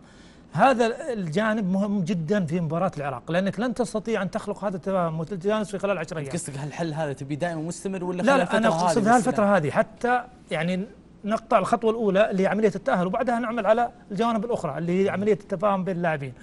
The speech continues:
Speaker 1: أنا أقو-، أقول هذا جانب مهم جدا، وهذا نشوفه دائما في كثير من ال-، ال-، المنتخبات العالمية، تجدها تركز
Speaker 2: مم.
Speaker 1: بشكل كبير جدا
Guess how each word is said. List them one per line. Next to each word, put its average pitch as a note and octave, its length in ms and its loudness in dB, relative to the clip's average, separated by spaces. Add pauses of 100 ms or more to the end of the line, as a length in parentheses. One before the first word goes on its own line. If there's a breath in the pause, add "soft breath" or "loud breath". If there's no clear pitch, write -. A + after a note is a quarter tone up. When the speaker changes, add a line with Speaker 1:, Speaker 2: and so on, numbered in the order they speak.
(400 loud breath)
Speaker 1:
أنا G#3+ 120 0
أقو-، C4+ 240 -10
أقول G3+ 240 2
هذا A#3 180 4
جانب A3+ 220 2
مهم A3 160 0
جدا، D#3+ 300 -2
وهذا C4+ 220 4
نشوفه A#3 300 0
دائما A3+ 280 0
في G3 100 -6
كثير A3 300 -2
من G#3+ 200 -2
ال-، G3+ 100 0
ال-، G3+ 720 -6
المنتخبات G3+ 440 0
العالمية، G3+ 280 2
تجدها A#3 320 0
تركز A3+ 380 -2
Speaker 2:
مم. G3 60 -6
Speaker 1:
بشكل F#3 180 -4
كبير G3 240 -8
جدا G3+ 260 -10